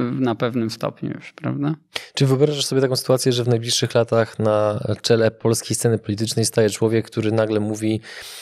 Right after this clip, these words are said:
Speaker 2: „Słuchajcie, musimy skończyć z socjalami, a na pewno je bardzo mocno ograniczyć w sposób być może przejściowy, żeby nie było terapii szokowej dla sporej części społeczeństwa. Musimy zacząć bardziej promować pracę, przedsiębiorczość, innowacyjność, technologię i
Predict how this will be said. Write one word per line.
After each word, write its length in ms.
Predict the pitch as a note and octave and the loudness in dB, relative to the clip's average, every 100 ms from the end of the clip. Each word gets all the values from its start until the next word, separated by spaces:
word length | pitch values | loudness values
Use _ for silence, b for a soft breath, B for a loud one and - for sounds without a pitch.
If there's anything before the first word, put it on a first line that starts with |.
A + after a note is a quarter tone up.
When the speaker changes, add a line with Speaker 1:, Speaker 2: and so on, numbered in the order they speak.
| B B B B - | B B B B -2
Speaker 2:
„Słuchajcie, 420 | C3 C3 B2+ C3 | 4 6 6 2
musimy 300 | A#2+ A#2+ A2+ | 0 0 0
skończyć 440 | - A#2 A2+ A2+ | 4 2 2 0
z 20 | |
socjalami, 540 | - A2 - G#2+ A2+ A#2 | 2 2 4 4 4 4
a 40 | |
na 80 | A2+ | 4
pewno 240 | A2+ A2 | 2 4
je 60 | G#2+ | 4
bardzo 320 | G#2+ G#2+ G#2+ | 4 4 2
mocno 300 | G#2+ - G#2+ | -2 2 2
ograniczyć 640 | G2+ G#2 G2+ G#2 - A#2+ | 2 2 2 2 2 2
w 60 | - | 2
sposób 440 | - A2+ G#2+ G2+ | 0 0 -2 -2
być 160 | A2 A2+ | 0 4
może 260 | A#2+ A#2 G#2 | 6 6 2
przejściowy, 460 | A2+ G#2+ A#2 A2+ | 0 0 0 0
żeby 200 | A2 G#2+ | 0 2
nie 80 | A2 | 2
było 160 | G#2+ G#2+ | 2 4
terapii 320 | G#2+ G#2 G#2+ | 4 4 0
szokowej 420 | G#2+ - G#2 G#2+ | 0 0 2 4
dla 120 | G#2 | 4
sporej 300 | - - G#2 | 2 2 2
części 280 | G2 G#2 - | 2 0 -2
społeczeństwa. 640 | - G#2 - G#2+ G#2 B2+ | 0 0 2 0 0 2
Musimy 300 | A#2+ A2 A2+ | 2 4 4
zacząć 260 | G#2+ A2 G#2 | 4 2 4
bardziej 420 | G#2+ G#2+ A2 A2 B B - | 4 4 2 0 B B -2
promować 420 | A#2 A#2 A2+ A2 | 2 4 4 2
pracę, 340 | - A2+ A#2+ A#2 | 4 4 4 2
przedsiębiorczość, 720 | A2+ - A2+ A2 A#2 A2+ A#2+ | 0 2 4 4 2 0 0
innowacyjność, 720 | A2+ A2 - A#2 A#2 G#2+ - | 2 2 2 2 2 0 0
technologię 680 | A2+ G#2 A2 G#2+ A2 B2+ D3+ B B B B - | -2 0 2 2 2 0 0 B B B B 0
i 460 | A#2 A#2+ G#2 - | 2 2 0 -6